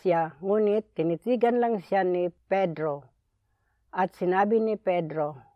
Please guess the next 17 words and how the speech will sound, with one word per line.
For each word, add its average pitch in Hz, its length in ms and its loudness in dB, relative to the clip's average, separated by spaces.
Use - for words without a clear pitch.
"Wala 208 400 6
akong 196 480 0
ginto 214 320 2
o 165 240 -2
pilak, 175 400 2
ngunit 233 400 2
ang 185 240 -4
ibibigay 208 560 2
ko 185 160 2
lang 170 480 -4
yung 185 240 2
mayroon 175 560 -2
kami." 151 400 -6
Kaya't 220 480 4
sinabi 214 480 0
ni 180 240 -4
Pedro, 170 560 -2